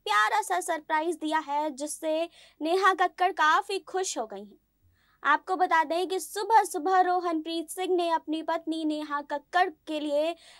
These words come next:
गाना गाया और नेहा कक्कड़ ने ये वीडियो अपने Instagram से शेयर किया है और इस वीडियो को शेयर करते हुए नेहा कक्कड़ काफी खुश नजर आ रही हैं। जी हाँ, उन्होंने इसी वीडियो में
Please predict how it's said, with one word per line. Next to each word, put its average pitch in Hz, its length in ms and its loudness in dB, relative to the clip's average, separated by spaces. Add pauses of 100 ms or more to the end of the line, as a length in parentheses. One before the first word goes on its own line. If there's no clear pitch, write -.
(120)
गाना 320 460 6
गाया 370 320 2
और 233 220 -8
नेहा 277 340 -6
कक्कड़ 285 460 -4
ने 311 180 -4
ये 294 220 -2
वीडियो 285 440 -4
अपने 294 360 -6
Instagram 269 600 -6
से 311 280 -6
शेयर 311 360 -4
किया 226 240 -10
है 220 160 -12 (460)
और 262 180 2
इस 277 160 -4
वीडियो 294 340 -2
को 403 140 -4
शेयर 330 280 -2
करते 294 300 -2
हुए 320 180 -2
नेहा 294 300 -4
कक्कड़ 294 320 -6
काफी 277 360 -6
खुश 294 360 -8
नजर 302 280 -4
आ 285 120 0
रही 311 180 -4
हैं। - 100 -14 (800)
जी 359 200 0
हाँ, 349 320 2
उन्होंने 339 560 0 (500)
इसी 440 280 2
वीडियो 381 340 2
में - 140 -2